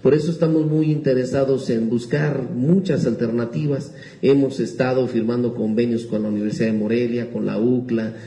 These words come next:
con el Colegio de Michoacán, con la Universidad de la Ciénega,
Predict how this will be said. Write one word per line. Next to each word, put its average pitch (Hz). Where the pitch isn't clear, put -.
con 107
el 101
Colegio 113
de 101
Michoacán, 123
con 107
la 107
Universidad 110
de 117
la 107
Ciénega, 127